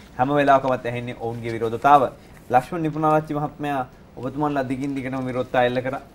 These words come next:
තවදුරටත් එල්ල කරමින් සිටිනවා. ඉතින්, අ, යම්කිසි වෙනසක් සිදු වෙලා තිබුණාද? ඔබ, අ, මුලින් අපේක්ෂා කළා යම්කිසි සංශෝධන එන්නට ඕන අනිවාර්යෙන්.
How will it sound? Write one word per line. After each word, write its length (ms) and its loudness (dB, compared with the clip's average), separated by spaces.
තවදුරටත් 560 -2
එල්ල 160 -4
කරමින් 340 -6
සිටිනවා. 380 -10
ඉතින්, 200 -10
අ, 120 -4
යම්කිසි 480 -4
වෙනසක් 500 -4
සිදු 240 -4
වෙලා 140 4
තිබුණාද? 300 -4
ඔබ, 140 0
අ, 340 2
මුලින් 300 -4
අපේක්ෂා 500 4
කළා 240 4
යම්කිසි 380 -8
සංශෝධන 520 -4
එන්නට 280 -6
ඕන 140 -4
අනිවාර්යෙන්. 500 -2